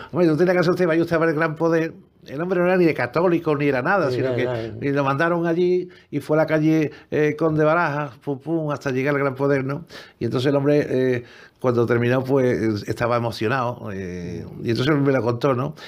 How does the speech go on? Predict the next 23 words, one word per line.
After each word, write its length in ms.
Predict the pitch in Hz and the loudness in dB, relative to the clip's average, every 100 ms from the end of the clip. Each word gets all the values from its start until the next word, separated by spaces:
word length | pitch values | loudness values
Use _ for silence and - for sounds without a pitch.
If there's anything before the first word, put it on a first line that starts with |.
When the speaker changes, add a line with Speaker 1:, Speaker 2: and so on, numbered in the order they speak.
| - | -12
Speaker 1:
Y 200 | - 127 120 | -2 0 2
se 100 | 135 | 2
le 60 | |
hizo 100 | 151 170 | 2 0
una 100 | 165 | 0
saeta 360 | 151 156 139 | 0 0 -2
que 60 | 143 | -2
decía: 420 | 135 139 135 127 - - - - - | -2 -2 -2 -2 -8 -20 -20 -20 -18
"Vengo 420 | - 123 180 175 147 | -6 0 2 2 2
de 100 | 123 | 0
San 220 | 127 123 | -2 -2
Lorenzo 560 | 117 156 - - - - _ _ _ _ _ _ _ | 0 -2 -2 -6 -10 -16 _ _ _ _ _ _ _
de 240 | 107 110 123 | -4 -2 0
rezar 440 | 117 110 139 151 | 0 -4 -4 -2
al 120 | 127 | -2
Gran 240 | 104 107 110 | -2 -4 -6
Poder, 520 | 110 101 82 - - _ _ _ _ - - - - - | -6 -4 -4 -8 -20 _ _ _ _ -20 -20 -20 -14 -2
y 140 | 139 | 0
en 160 | 127 127 | 2 2
mis 160 | 107 | 2
ducas 340 | 208 - 127 110 | 0 0 -2 -2
me 120 | 170 | -2
repienso 640 | 113 113 135 127 - 139 | -2 -2 -2 -2 -6 -10